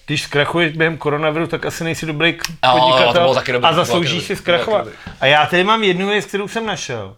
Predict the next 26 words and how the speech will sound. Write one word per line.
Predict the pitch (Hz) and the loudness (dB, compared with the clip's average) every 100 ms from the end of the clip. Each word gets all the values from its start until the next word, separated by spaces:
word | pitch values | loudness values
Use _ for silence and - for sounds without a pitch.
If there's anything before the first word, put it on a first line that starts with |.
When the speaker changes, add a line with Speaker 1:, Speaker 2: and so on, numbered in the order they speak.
| _ _ _ _ _ | _ _ _ _ _
Speaker 1:
A | - | -2
jasně, | 135 165 - 285 | -2 -2 -6 -10
jakože | - 160 131 | -8 -8 -10
kvůli | - 135 135 | -8 -8 -8
covidu | 131 131 127 | -6 -6 -6
zkrachují | - - 127 123 131 120 | -12 -10 -10 -8 -10 -10
ty | |
neschopní | 127 113 120 113 113 | -12 -10 -12 -12 -12
tohle. | 113 104 92 - - - - | -12 -10 -12 -14 -20 -18 -4
Ale | 110 | -2
tady | 120 147 | 0 2
je | 185 | 2
důležitý | 170 170 165 185 | 0 -2 -4 -8
k | 160 | -6
tomu | 185 196 | -4 -4
říct, | 156 98 - - - - - | -6 -8 -12 -20 -20 -20 -8
že | - 131 | -4 -2
správa | - - 160 175 214 262 | -4 -2 2 4 4 2
Pražského | - - 202 - - 240 240 254 | 2 2 2 0 -2 2 4 4
hradu | 220 220 202 147 101 98 _ _ _ _ | 4 2 2 -2 -6 -10 _ _ _ _
a | 120 | -8
Zislu | 127 160 - 208 | -4 -2 -2 0
Hlas | 180 185 180 - _ _ _ | 2 2 0 -8 _ _ _
správa | - - - 208 254 277 277 | -18 -4 2 4 4 2 2
Pražského | 240 226 - - 254 247 | 2 2 0 0 2 4
hradu | 226 233 196 | 4 2 0